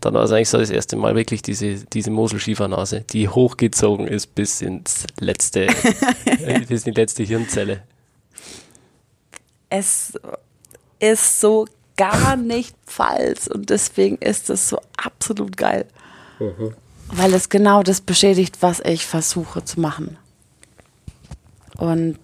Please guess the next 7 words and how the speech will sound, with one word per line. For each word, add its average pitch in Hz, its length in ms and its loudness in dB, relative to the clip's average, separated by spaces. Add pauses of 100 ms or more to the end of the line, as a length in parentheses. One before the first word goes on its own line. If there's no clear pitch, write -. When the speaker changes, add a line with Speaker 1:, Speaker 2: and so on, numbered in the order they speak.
(520)
Speaker 2:
der 165 220 0
Schäfer, 190 540 2
das 175 240 -4
ist 170 400 -2
eine 165 160 0
große 175 380 -2
Gewächslage. 175 840 -2